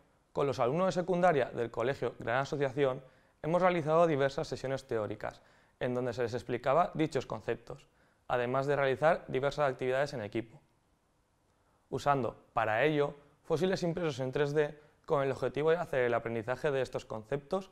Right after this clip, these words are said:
más activo y entretenido. Una vez finalizadas las sesiones teóricas como método de evaluación, se realizó un skill room,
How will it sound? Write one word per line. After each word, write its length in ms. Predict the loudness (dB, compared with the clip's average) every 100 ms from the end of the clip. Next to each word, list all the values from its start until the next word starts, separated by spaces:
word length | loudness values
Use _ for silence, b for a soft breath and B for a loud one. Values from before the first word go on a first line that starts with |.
| -6
más 260 | -6 -6 -10
activo 560 | -12 -10 -2 0 0 -2
y 80 | -6
entretenido. 580 | -6 -6 -6 -6 -6 -8 -16 _ _ _ _ _ _ _ _ _ _ _ _ _
Una 240 | 0 4 8
vez 260 | 8 6 -6 -20 _
finalizadas 600 | -2 0 2 6 6 6
las 120 | 0
sesiones 380 | -6 -4 -4 2
teóricas 540 | 4 4 0 -4 -10 -8
como 240 | -4 -2
método 340 | -2 0 0 0
de 60 |
evaluación, 600 | 0 0 0 0 0 -2 -8 b b
se 140 | b 0
realizó 320 | 2 4 4
un 120 | 4
skill 300 | 2 0 0
room, 260 | 0 -2 -6